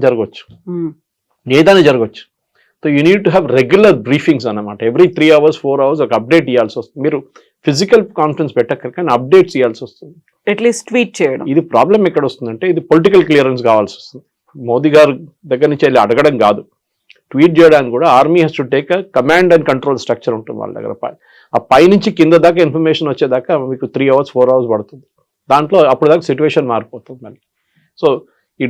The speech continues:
Speaker 1: డాక్ట్రిన్‌తో సహా బహుశా ఆర్మీ వాళ్ళు, ఎయిర్ ఫోర్స్ and navy would have planned out. కొత్త వార్ వస్తే డిస్‌ఇన్ఫర్మేషన్, ఇన్ఫర్మేషన్ వారే యుక్రెయిన్, రష్యా వార్లో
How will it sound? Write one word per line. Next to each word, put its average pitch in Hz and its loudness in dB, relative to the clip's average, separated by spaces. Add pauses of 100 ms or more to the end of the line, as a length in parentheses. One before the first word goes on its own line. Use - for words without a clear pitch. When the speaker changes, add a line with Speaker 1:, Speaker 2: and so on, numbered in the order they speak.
(100)
Speaker 1:
డాక్ట్రిన్‌తో 202 2 (120)
సహా 156 4 (160)
బహుశా 143 2
ఆర్మీ 139 0
వాళ్ళు, 139 0 (320)
ఎయిర్ 127 -2
ఫోర్స్ 139 -4
and 113 -8
navy 123 -2
would 120 0
have 110 -4 (200)
planned 151 2
out. 117 -2 (720)
కొత్త 135 0
వార్ 165 8
వస్తే - -2 (180)
డిస్‌ఇన్ఫర్మేషన్, 160 -4
ఇన్ఫర్మేషన్ 131 -8
వారే 113 0 (120)
యుక్రెయిన్, 139 -2
రష్యా 123 -2
వార్లో 120 0